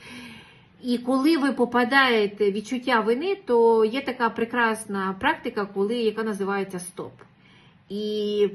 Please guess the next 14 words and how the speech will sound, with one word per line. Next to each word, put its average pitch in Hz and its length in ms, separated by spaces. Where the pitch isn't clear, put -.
перед 285 320
тим, 277 220
як 226 140
вам 220 120
хочеться 240 320
плакати, 226 760
чи 208 120
комусь 240 280
побити, 220 760
е, 202 320
морду, 233 640
ви 233 140
собі 226 280
кажете: 202 760